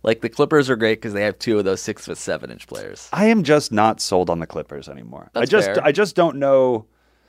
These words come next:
Speaker 2: But
Speaker 1: Who
Speaker 2: all
Speaker 1: they
Speaker 2: of those
Speaker 1: are.
Speaker 2: teams, I've seen all of the teams that you just listed get crushed
Speaker 1: Yes,
Speaker 2: at one
Speaker 1: exactly.
Speaker 2: point or another.
Speaker 1: They
Speaker 2: Like,
Speaker 1: crush
Speaker 2: Memphis
Speaker 1: and they
Speaker 2: gets
Speaker 1: get
Speaker 2: crushed,
Speaker 1: crushed.
Speaker 2: crushed.
Speaker 1: Yeah.
Speaker 2: When they lose, they just get crushed.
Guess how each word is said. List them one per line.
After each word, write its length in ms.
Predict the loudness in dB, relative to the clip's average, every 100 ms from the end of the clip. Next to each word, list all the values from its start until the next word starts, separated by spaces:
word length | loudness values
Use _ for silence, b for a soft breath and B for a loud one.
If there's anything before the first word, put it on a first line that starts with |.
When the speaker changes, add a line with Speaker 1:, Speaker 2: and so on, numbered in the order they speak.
| _
Speaker 2:
But 120 | 0 4
Speaker 1:
Who 60 |
Speaker 2:
all 120 | 6
Speaker 1:
they 80 | 6
Speaker 2:
of 80 | 4
those 160 | 2 2
Speaker 1:
are. 40 |
Speaker 2:
teams, 160 | -4 -2
I've 120 | -2
seen 180 | 0 2
all 420 | 6 6 6 2
of 100 | -2 -2
the 60 |
teams 200 | -4 -4
that 100 | -4
you 140 | -4 -4
just 180 | -4
listed 440 | -4 -4 -4 -10 -10 _ _ _ -2
get 240 | -2 -2
crushed 560 | -4 -2 -2 -4 -16 -12
Speaker 1:
Yes, 280 | -2 0 2
Speaker 2:
at 40 |
one 140 | 2 2
Speaker 1:
exactly. 80 | 2
Speaker 2:
point 240 | 0 0
or 140 | 0
another. 380 | 0 -2 -4 -8 _
Speaker 1:
They 100 | 0
Speaker 2:
Like, 160 | 2 4
Speaker 1:
crush 100 | 2
Speaker 2:
Memphis 220 | 2 0
Speaker 1:
and 100 | 0
they 40 | -2
Speaker 2:
gets 100 | -2
Speaker 1:
get 120 | 2
Speaker 2:
crushed, 440 | 2 2 -4 _
Speaker 1:
crushed. 340 | 0 0 0 -2
Speaker 2:
crushed. 20 |
Speaker 1:
Yeah. 240 | -2 -2 -2
Speaker 2:
When 140 | 0 4
they 140 | 4
lose, 340 | 4 4 2 0
they 120 | 0
just 240 | 0 0
get 200 | 0 -2
crushed. 540 | -2 0 0 -2 -4